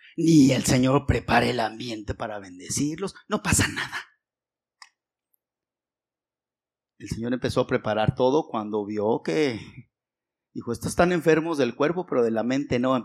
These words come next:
Cuando empezaron a pensar en el poder de Dios, en que tenían un Dios amoroso, poderoso. Es importante tomar buenas decisiones.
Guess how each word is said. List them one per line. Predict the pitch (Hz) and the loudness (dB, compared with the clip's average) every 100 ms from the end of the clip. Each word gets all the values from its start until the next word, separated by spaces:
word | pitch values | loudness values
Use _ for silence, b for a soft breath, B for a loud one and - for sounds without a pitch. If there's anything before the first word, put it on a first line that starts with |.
| - | -6
Cuando | 113 107 | -8 -4
empezaron | - 135 135 | 2 2 2
a | 123 | 0
pensar | 123 110 - 117 113 110 - B B B | 0 -2 -2 0 0 -2 -6 B B B
en | 135 117 113 | -4 -2 -4
el | 113 | -6
poder | - 117 110 123 120 | -4 -2 2 2 2
de | 113 | 0
Dios, | 107 117 117 - B | 0 0 0 -4 B
en | 143 143 | -2 0
que | 143 | 0
tenían | 139 135 147 156 | -2 -2 0 2
un | 147 | 2
Dios | 135 135 135 - | 2 -2 -2 -2
amoroso, | 139 131 139 135 123 151 127 _ _ _ _ _ _ | -2 0 0 0 -2 -4 -8 _ _ _ _ _ _
poderoso. | 151 156 135 127 120 135 139 - 160 95 - _ _ _ _ _ _ - _ _ _ _ _ _ _ _ _ _ _ _ _ _ _ _ _ _ _ _ _ _ _ _ _ _ _ _ _ _ _ _ _ _ _ _ _ _ _ | 2 4 4 2 2 4 4 2 -2 -6 -10 _ _ _ _ _ _ -20 _ _ _ _ _ _ _ _ _ _ _ _ _ _ _ _ _ _ _ _ _ _ _ _ _ _ _ _ _ _ _ _ _ _ _ _ _ _ _
Es | - 135 | 0 2
importante | 131 127 135 127 139 | 4 4 4 2 2
tomar | 120 123 127 | 2 4 4
buenas | 120 120 110 | 4 2 0
decisiones. | 107 92 - 101 87 90 - - - - - - | -4 -6 -6 -6 -6 -10 -10 -10 -14 -16 -18 -20